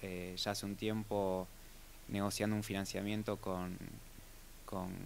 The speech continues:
financiamiento gef a través de, de Nación, eh, y la verdad que este tipo de, de camino ya generado da mucha seguridad a este tipo de organismos que financian,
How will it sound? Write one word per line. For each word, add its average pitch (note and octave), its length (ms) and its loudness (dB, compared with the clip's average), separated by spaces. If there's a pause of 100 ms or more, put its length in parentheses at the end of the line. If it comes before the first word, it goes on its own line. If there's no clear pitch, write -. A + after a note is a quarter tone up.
(300)
financiamiento G2 680 2
gef A#2+ 240 4
a F#2+ 80 2
través F#2+ 260 2
de, G2 260 2
de F#2+ 220 0
Nación, A#2+ 500 0 (680)
eh, G2 380 -4 (120)
y A#2 120 -2
la G2+ 140 6
verdad G#2+ 260 8
que A#2 280 6 (140)
este C3+ 240 2
tipo B2+ 340 4
de, G#2 460 4
de G#2 80 0
camino G2 440 0 (400)
ya A#2+ 140 4
generado A#2+ 600 6 (720)
da A#2 340 10
mucha B2+ 340 4
seguridad A2 680 6
a G2+ 120 4
este G#2+ 200 -2
tipo A2 260 2
de G#2 60 8
organismos A2 500 2
que F#2+ 320 0
financian, G#2 640 -2